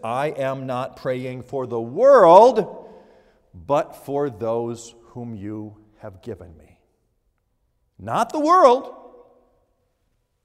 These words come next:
but the church. World has a wide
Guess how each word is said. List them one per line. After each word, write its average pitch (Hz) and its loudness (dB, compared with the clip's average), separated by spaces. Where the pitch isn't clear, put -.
but 80 -20
the 92 -20
church. - -20
World 143 -14
has 120 -16
a 110 -14
wide 123 -20